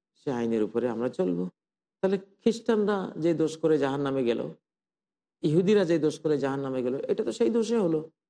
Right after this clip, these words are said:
কোনো বাসকম নেই। একেবারে একটি স্যান্ডেল যেমন আরেকটি স্যান্ডেলের সমান, এক জুতা আরেক জুতার সমান, দুই পায়ের জুতা এক সমান, এটা ঠিক ইহুদি খ্রিস্টানদের সাথে একেবারে সমান হয়ে যাওয়া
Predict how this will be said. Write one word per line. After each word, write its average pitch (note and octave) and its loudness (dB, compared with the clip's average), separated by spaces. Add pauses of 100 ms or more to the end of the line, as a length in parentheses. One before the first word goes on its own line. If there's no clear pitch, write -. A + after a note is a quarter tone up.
(600)
কোনো A3+ 4
বাসকম C4+ -2
নেই। A3+ 0 (460)
একেবারে F3 2 (640)
একটি C#3 0
স্যান্ডেল F3+ 2
যেমন G3 2
আরেকটি F3 0
স্যান্ডেলের F3 2
সমান, D3+ 0 (500)
এক D#3 -2
জুতা E3 2
আরেক E3 -2
জুতার E3+ -2
সমান, C#3+ -4 (400)
দুই D3+ 2
পায়ের C#3 0
জুতা C3 0
এক C3+ -2
সমান, B2+ -8 (1200)
এটা D#3 0
ঠিক - -4
ইহুদি A3+ 4
খ্রিস্টানদের A#3 2
সাথে A3 -2
একেবারে C4+ 0
সমান F3+ 0
হয়ে D3 2
যাওয়া D3 0